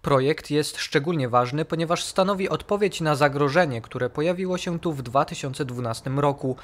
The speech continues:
Wtedy miasto chciało wybudować w tym miejscu nowe bloki. Środkiem osiedla interesowali się również prywatni deweloperzy.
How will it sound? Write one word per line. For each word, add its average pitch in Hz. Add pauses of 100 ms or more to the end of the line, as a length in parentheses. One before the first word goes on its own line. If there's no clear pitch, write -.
(260)
Wtedy 139
miasto 165
chciało 208
wybudować 156
w -
tym 135
miejscu 139
nowe 123
bloki. 131 (480)
Środkiem 151
osiedla 135
interesowali 170
się 190
również 170
prywatni 147
deweloperzy. 147